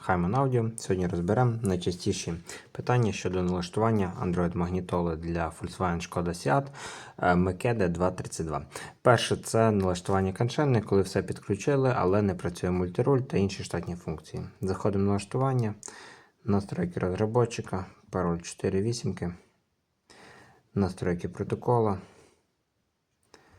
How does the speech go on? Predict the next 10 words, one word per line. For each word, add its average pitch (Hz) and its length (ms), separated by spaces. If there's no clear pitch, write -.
І 117 200
якщо 92 360
у - 20
вас, 82 180
до 85 120
прикладу, 82 440
ось 90 180
так, - 460
no 90 220
protocol, 131 540